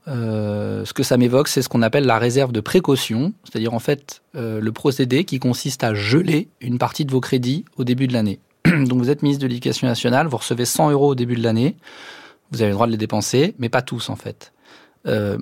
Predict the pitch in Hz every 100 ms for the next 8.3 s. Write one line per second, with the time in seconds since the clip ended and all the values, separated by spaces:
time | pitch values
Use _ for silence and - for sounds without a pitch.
0 | - 117 113 127 131 143 175 127 113 117
1 | 147 139 120 120 120 143 160 - - -
2 | 139 131 - 113 104 _ _ _ _ _
3 | _ - 117 120 110 - 135 120 113 117
4 | 127 - 101 101 101 - 101 - 110 104
5 | 110 107 _ _ - - - - - 117
6 | 120 117 135 156 143 127 156 139 143 151
7 | 147 147 - 151 143 - 151 127 - 131
8 | 127 135